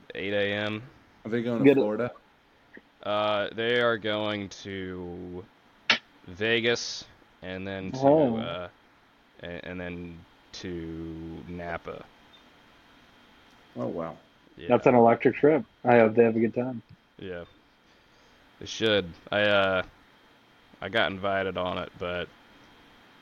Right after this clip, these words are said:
Speaker 1: I don't think I wanna go to Napa until I have, uh, until I have a girlfriend.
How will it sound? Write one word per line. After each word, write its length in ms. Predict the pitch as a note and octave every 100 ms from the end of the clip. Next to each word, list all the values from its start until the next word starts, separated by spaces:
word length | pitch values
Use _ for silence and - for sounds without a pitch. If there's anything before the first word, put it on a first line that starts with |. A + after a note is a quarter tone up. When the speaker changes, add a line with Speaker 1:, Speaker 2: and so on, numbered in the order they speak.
| - -
Speaker 1:
I 80 | F#2+
don't 140 | G2+
think 160 | F#2+ F#2+
I 40 |
wanna 200 | F#2 F2
go 120 | E2+
to 120 | F2 F2
Napa 400 | F2 E2 - E2+
until 360 | E2+ E2 F2+
I 120 | D#2+ E2+
have, 340 | E2+ E2 D#2
uh, 280 | - D#2+ - - - - - - - - - - - - -
until 160 | -
I 100 | E2
have 180 | F2+ E2+
a 40 | E2
girlfriend. 600 | E2+ E2 - D2 E2